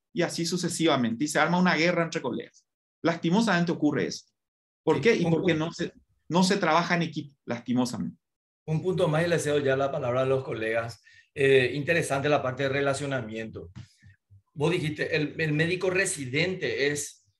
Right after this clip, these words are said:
Speaker 2: eh, un médico en formación. Yo lo tomo en cuenta como un cerebro en blanco. Aparte de ya haberse recibido en su, en su, en la parte de grado, al formarse en la especialidad, viene con el cerebro en blanco y nos mira a nosotros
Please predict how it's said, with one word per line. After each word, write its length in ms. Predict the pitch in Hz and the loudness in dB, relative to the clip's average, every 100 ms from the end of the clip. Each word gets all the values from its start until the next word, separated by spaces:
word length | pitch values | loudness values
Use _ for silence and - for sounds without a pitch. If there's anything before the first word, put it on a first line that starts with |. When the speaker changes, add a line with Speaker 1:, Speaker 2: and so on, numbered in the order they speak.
| _ | _
Speaker 2:
eh, 160 | 139 143 | -6 -4
un 120 | 185 185 | -4 0
médico 280 | 180 190 | 0 0
en 80 | 202 | 0
formación. 580 | 220 202 156 127 101 - | -2 -2 -2 -4 -8 -12
Yo 260 | 123 123 165 | -10 -2 0
lo 120 | 196 | 0
tomo 180 | 208 214 | 0 -2
en 60 | |
cuenta 240 | 202 180 214 | 0 0 0
como 160 | 214 | -2
un 100 | 190 | -4
cerebro 340 | 196 202 196 233 | -2 0 2 2
en 80 | 226 | 2
blanco. 400 | 170 135 - - _ - _ _ _ _ - | 2 0 -6 -14 _ -20 _ _ _ _ -10
Aparte 360 | 117 156 185 | 0 0 2
de 100 | 180 | 2
ya 120 | 160 | 4
haberse 280 | 147 151 156 | 4 2 0
recibido 560 | 180 160 156 165 180 180 | -4 -2 -2 2 2 0
en 80 | 156 | -4
su, 240 | 165 165 | -4 -2
en 100 | 156 | -2
su, 440 | 165 151 139 123 | -2 -2 -2 0
en 60 | 127 | 0
la 120 | 135 | 0
parte 220 | 151 151 | 0 0
de 100 | 196 | 2
grado, 500 | 170 151 175 208 - _ _ _ _ _ _ - | 6 6 6 2 -6 _ _ _ _ _ _ -10
al 100 | 135 | -4
formarse 300 | 131 135 135 | -4 -2 -2
en 60 | |
la 60 | 170 | -2
especialidad, 600 | 185 180 185 165 190 - - - | 0 2 4 4 2 -2 -16 -16
viene 240 | - 170 190 | -4 0 0
con 120 | 202 | 0
el 100 | 202 | 0
cerebro 280 | 190 185 208 | 2 2 2
en 60 | |
blanco 460 | 180 185 202 214 - - _ - | 0 0 -2 -8 -10 -20 _ -8
y 120 | 180 | -2
nos 200 | 190 151 | 0 2
mira 420 | 156 196 170 147 | 0 0 2 4
a 40 | |
nosotros 720 | 151 147 175 180 139 135 135 | 2 0 0 0 2 0 -2